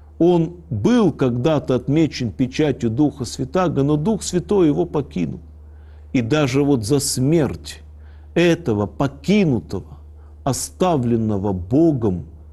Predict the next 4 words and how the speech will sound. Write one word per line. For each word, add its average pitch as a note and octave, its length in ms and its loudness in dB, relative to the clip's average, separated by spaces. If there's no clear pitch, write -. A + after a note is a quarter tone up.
человека G#2+ 840 -2
праведник C#3 680 0
Божий, G#2 460 -2
раб C3+ 280 0